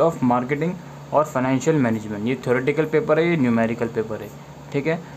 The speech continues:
Principle of Marketing और Financial Management सभी बच्चों को पढ़ना है। इसके अलावा दो subject और होंगे आपके, इन दोनों में से कोई एक,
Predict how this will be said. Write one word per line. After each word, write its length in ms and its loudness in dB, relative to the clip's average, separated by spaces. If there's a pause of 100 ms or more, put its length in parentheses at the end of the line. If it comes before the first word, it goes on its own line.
(120)
Principle 460 2
of 100 0
Marketing 500 2
और 160 4
Financial 480 2
Management 460 2
सभी 140 0
बच्चों 280 -2
को 80 -4
पढ़ना 280 -6
है। 120 -10 (520)
इसके 260 2
अलावा 260 6
दो 200 6
subject 520 0
और 240 6
होंगे 240 4
आपके, 340 2 (640)
इन 200 6
दोनों 240 6
में 100 6
से 160 2
कोई 220 6
एक, 180 0